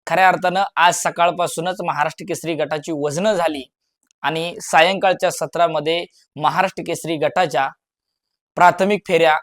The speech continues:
आज पूर्ण झाल्या. आज आपण या व्हिडिओच्या माध्यमातून अशाच एका उद्या येणाऱ्या लढतीबाबत चर्चा करणार आहोत. अर्थातच उद्या महाराष्ट्राचे दोन टॉपचे पैलवान समोरासमोर ठाकणार आहेत,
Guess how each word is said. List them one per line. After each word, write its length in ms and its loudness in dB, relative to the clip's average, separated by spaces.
आज 320 0
पूर्ण 240 -4
झाल्या. 260 -10
आज 240 8
आपण 360 8
या 200 2
व्हिडिओच्या 520 2
माध्यमातून 680 -2
अशाच 440 2
एका 340 2
उद्या 420 2
येणाऱ्या 340 2
लढतीबाबत 840 0
चर्चा 320 -2
करणार 340 -6
आहोत. 200 -10
अर्थातच 720 2
उद्या 420 4
महाराष्ट्राचे 880 2
दोन 540 2
टॉपचे 320 2
पैलवान 420 2
समोरासमोर 920 2
ठाकणार 360 -2
आहेत, 140 0